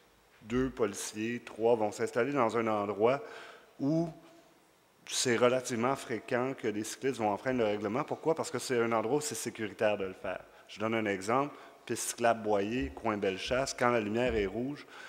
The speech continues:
à huit heures le soir, puis qu'il n'y a pas une voiture à un kilomètre, un cycliste qui a fait son stop, là, qui a mis le pied à terre, qui a regardé, il voit bien qu'il n'y a pas une voiture qui s'en vient à cinq cent milles à la ronde. Il est presque plus safe sur sa, excusez-moi l'anglicisme,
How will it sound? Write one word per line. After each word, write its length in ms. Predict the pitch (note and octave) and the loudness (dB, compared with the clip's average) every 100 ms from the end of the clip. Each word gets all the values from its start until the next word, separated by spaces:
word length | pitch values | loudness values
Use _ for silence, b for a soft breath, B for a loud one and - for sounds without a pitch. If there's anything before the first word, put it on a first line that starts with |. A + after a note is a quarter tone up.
| B | B
à 100 | G#2 | -4
huit 180 | G2+ A2 | -4 6
heures 180 | C3+ C3 | 8 8
le 120 | G#2+ | 6
soir, 320 | - B2 B2+ | 4 4 4
puis 100 | - | 2
qu'il 100 | - | -8
n'y 60 | - | -2
a 20 | |
pas 80 | C#3+ | 0
une 60 | |
voiture 380 | B2+ G#2+ B2 A#2+ | 2 0 0 -2
à 20 | |
un 80 | A2 | -2
kilomètre, 460 | A2 A2 F#2 A#2+ B2+ | -2 -2 0 0 -2
un 60 | |
cycliste 380 | A#2 - D3 D#3 | -4 -4 -4 -6
qui 80 | - | -2
a 60 | G#2+ | -2
fait 180 | B2 | -2
son 200 | - G#2+ | -2 -2
stop, 320 | G2 - B2+ - | -2 -4 -6 -6
là, 80 | |
qui 120 | G2+ G#2 | -6 -4
a 40 | |
mis 100 | G#2+ | -4
le 60 | A2+ | -2
pied 140 | C#3 | 0
à 100 | A2+ | 0
terre, 260 | A#2+ B2 B2 | 2 -2 -2
qui 120 | A2+ | 0
a 40 | |
regardé, 460 | G2+ G#2 G2+ G2+ A#2+ A#2+ B B B B | 0 2 -2 0 -6 -10 B B B B
il 120 | G2+ | -8
voit 240 | G#2 B2 | 2 4
bien 220 | A2+ A2+ C#3 | 4 2 -2
qu'il 160 | C3 | -2
n'y 60 | A2+ | -4
a 40 | |
pas 300 | - C3 C3 | 0 0 2
une 140 | A#2+ G#2 | 0 -2
voiture 720 | G#2 A#2 - C3 C3 B2+ A2+ - | 2 2 2 -2 -2 -4 -8 -12
qui 80 | - | -8
s'en 300 | C3 A2+ G2+ | -4 -2 -2
vient 320 | G2+ B2 A2 | -4 -2 -2
à 60 | |
cinq 180 | G2 B2 | -4 -6
cent 180 | A#2+ A2+ | 0 0
milles 180 | G#2+ A2+ | 0 -2
à 80 | G2+ | -2
la 60 | |
ronde. 180 | G2 C#3+ - B B | 0 -2 -6 B B
Il 60 | A#2+ | -4
est 40 | |
presque 280 | C3+ F3 D3 | -2 -2 -2
plus 240 | - D#3+ | -6 -8
safe 340 | E3+ - E3 E3 | -4 0 0 -2
sur 400 | - - C3 A#2 | -8 -2 -2 -2
sa, 260 | - G#2 - - | -2 -2 -2 -10
excusez-moi 480 | - - G#2+ G#2 | -10 -6 -2 2
l'anglicisme, 500 | A2 G2 F#2+ F#2 D#3+ | 2 2 -2 -4 -8